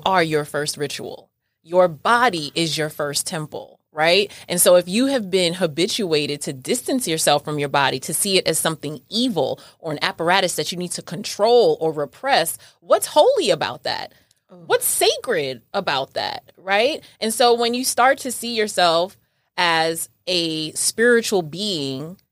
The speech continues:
Speaker 1: having a physical existence
Speaker 2: Mm-hmm.
Speaker 1: and not a physical being who simply practices spirituality,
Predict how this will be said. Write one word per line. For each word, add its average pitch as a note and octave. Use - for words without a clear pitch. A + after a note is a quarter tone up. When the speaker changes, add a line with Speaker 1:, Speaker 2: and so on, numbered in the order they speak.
Speaker 1:
having F3
a D3
physical G3
existence D3+
Speaker 2:
Mm-hmm. E3
Speaker 1:
and E3
not E3+
a D#3
physical A3
being C#3+
who F#3
simply D#3+
practices F3+
spirituality, D#3